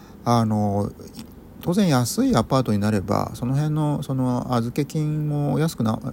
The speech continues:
安くはなってくるわけですけどね。やっぱりタイだと今も見てても、あの、月に三千バーツっていうアパートもあったりするので、もうこれ今の日本円の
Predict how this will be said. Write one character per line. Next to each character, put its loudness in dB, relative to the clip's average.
安 0
く -8
は 0
な 0
っ -2
て -10
く -4
る 4
わ 0
け -10
で -14
す -14
け -12
ど -16
ね。 -18
や 0
っ -12
ぱ -4
り -6
タ 0
イ 4
だ -2
と -6
今 2
も 4
見 2
て -2
て -2
も、 -2
あ -4
の、 -8
月 -2
に 4
三 2
千 6
バ 4
ー 2
ツ -8
っ -6
て 0
い 6
う 6
ア 4
パ 2
ー 4
ト -2
も -2
あ -2
っ -6
た -10
り -10
す -8
る -4
の -10
で、 -10
も -8
う -10
こ -8
れ 2
今 2
の 2
日 -2
本 2
円 0
の 0